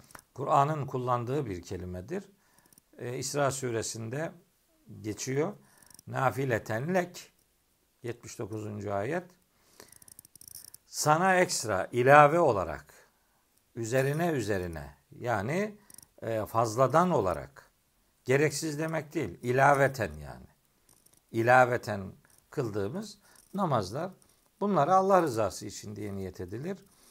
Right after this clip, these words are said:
Yani bunlara sünnet diye niyet etmek veya vaktin adını söylemek doğru değil. O vakitte namaz kılmak sünnettir. Namazın adı sünnet değil yani. Peygamberimiz onlara niyet ederken işte sabahın sünnetine diye niyet etmiyordu. Öyle bir şey yok.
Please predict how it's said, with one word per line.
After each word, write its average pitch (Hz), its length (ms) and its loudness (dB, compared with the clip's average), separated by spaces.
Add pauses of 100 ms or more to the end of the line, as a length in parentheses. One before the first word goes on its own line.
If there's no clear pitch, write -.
(220)
Yani 170 260 -2
bunlara 185 320 2
sünnet 190 560 0
diye 143 240 -2
niyet 131 280 -4
etmek 110 360 -6
veya 160 360 0 (280)
vaktin 147 440 0
adını 151 380 0
söylemek 139 640 -6 (380)
doğru 170 340 2
değil. 143 260 0 (120)
O 190 180 0
vakitte 180 540 0
namaz 175 400 2
kılmak 143 400 0
sünnettir. 92 640 -10
Namazın 147 540 -4
adı 170 260 0
sünnet 127 540 -10
değil 107 260 -10
yani. - 280 -14 (880)
Peygamberimiz 160 720 0
onlara 151 380 2
niyet 147 340 -2
ederken 151 480 -2 (340)
işte 135 400 -2
sabahın 147 480 2
sünnetine 143 800 -4
diye 139 280 -4
niyet 147 280 -4
etmiyordu. 131 540 -4
Öyle 131 280 -2
bir 127 60 -10
şey - 160 -6
yok. 147 360 0